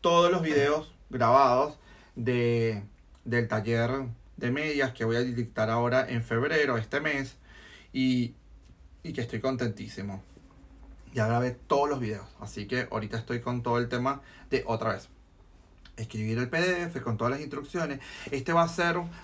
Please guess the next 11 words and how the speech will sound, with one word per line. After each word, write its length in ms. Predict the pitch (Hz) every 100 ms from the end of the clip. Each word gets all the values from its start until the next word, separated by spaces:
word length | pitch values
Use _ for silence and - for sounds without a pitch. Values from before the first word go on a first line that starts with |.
| -
como 840 | 156 151 147 147 147 143 135 135
un, 220 | 131 127 - - -
un, 520 | 143 156 - 143 147
un 180 | 160 147
taller 520 | 147 151 156 156 147
bien, 960 | 143 147 151 151 160 160 147 131 120 110 - - - -
bien 300 | 123 135 143
audiovisual, 1120 | 147 151 147 139 139 127 120 - 180 170 156 156
es 60 |
decir, 400 | 127 - 120 -
bien, 1160 | - 117 127 127 131 135 147 143 131 113 107 98